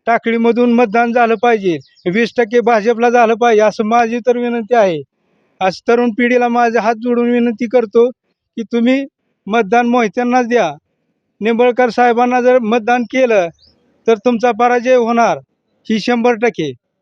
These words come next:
आणि तुम्ही जर निवडून मोहिते पाटलांना दिलं तर तुमच्या भागातला एकही रस्ता राहणार नाही. आज तुम्ही तीस वर्षापूर्वीपासून निवडून देता एका माणसाला, त्यानं आज तुमच्या वड्यातला, गावाच्या चिटकुंजी वड्यातला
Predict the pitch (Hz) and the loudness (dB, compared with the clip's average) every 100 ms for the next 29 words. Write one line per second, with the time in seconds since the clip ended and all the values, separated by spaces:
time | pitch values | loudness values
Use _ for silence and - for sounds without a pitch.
0 | _ _ _ 180 170 220 233 247 254 247 | _ _ _ -10 -4 0 0 2 0 2
1 | 254 254 254 247 247 226 202 247 247 233 | 2 2 2 2 2 0 0 0 -2 -2
2 | 247 247 226 254 220 - _ - 208 240 | 0 0 0 0 0 -2 _ -6 -4 -2
3 | 220 240 240 226 240 240 240 240 247 262 | -2 0 2 2 2 2 2 0 0 2
4 | 247 - 240 247 220 233 240 240 190 135 | 0 0 0 2 2 0 2 0 0 -6
5 | - _ _ _ _ _ - 214 226 - | -14 _ _ _ _ _ -4 -2 -2 0
6 | 247 262 269 262 _ _ _ _ - 254 | 2 2 0 -6 _ _ _ _ -2 -2
7 | 240 262 233 262 262 285 - 233 247 247 | 0 0 0 0 0 0 -2 0 0 0
8 | 262 247 262 254 247 262 254 254 254 247 | 0 0 2 2 2 2 2 2 0 0
9 | 247 247 240 240 254 220 226 196 165 _ | 0 0 0 -2 -2 0 0 0 -2 _
10 | _ _ _ - 233 247 247 220 254 202 | _ _ _ -4 0 2 2 0 -2 0
11 | 254 247 220 240 233 233 233 226 240 233 | 2 2 2 2 0 0 2 2 2 0
12 | 226 247 - - 220 240 240 240 247 233 | 0 -2 -2 -8 -10 -4 -2 0 0 2
13 | 233 240 233 240 | 2 0 0 -2